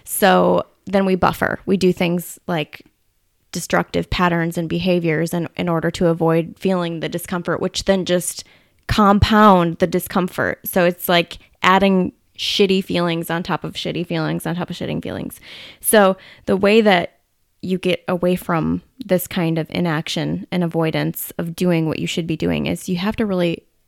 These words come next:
examine your thoughts and manage your brain. Because we've always talked about on this podcast how your thoughts create your feelings and your feelings will create your action and your action will create your result.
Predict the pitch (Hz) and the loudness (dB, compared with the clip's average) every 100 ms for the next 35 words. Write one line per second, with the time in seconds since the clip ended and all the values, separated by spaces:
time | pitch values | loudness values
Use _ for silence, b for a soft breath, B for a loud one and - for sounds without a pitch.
0 | - 175 175 156 156 160 170 - - 175 | -10 -6 -4 -4 -4 -6 -4 -4 -4 -8
1 | 160 - 165 156 156 160 - 135 - 170 | -8 -6 -4 -4 -4 -4 -4 -4 -4 -6
2 | - B B B B B _ 196 190 185 | -10 B B B B B _ -6 -2 -2
3 | - - - 196 190 180 180 180 185 185 | -4 -14 -6 0 2 4 2 0 -2 -4
4 | 185 170 - 170 165 - 165 - 165 165 | -2 -2 0 -2 -4 -4 -4 -4 -4 -4
5 | - - 170 160 170 175 165 - - 175 | -4 -2 0 0 2 2 2 -2 -4 -2
6 | - - - 175 160 151 165 - 175 160 | 0 -2 -4 -2 -2 -4 -6 -8 -8 -6
7 | - 185 175 180 180 - 180 170 180 - | -4 -4 -4 -4 -6 -4 -2 0 -2 -2
8 | 165 - 147 143 185 - 180 - - - | -2 -2 -4 -4 -6 -6 -4 -2 -4 -4
9 | 190 175 - 175 - 170 170 175 - | -6 -6 -6 -6 -4 -4 -2 -4 -6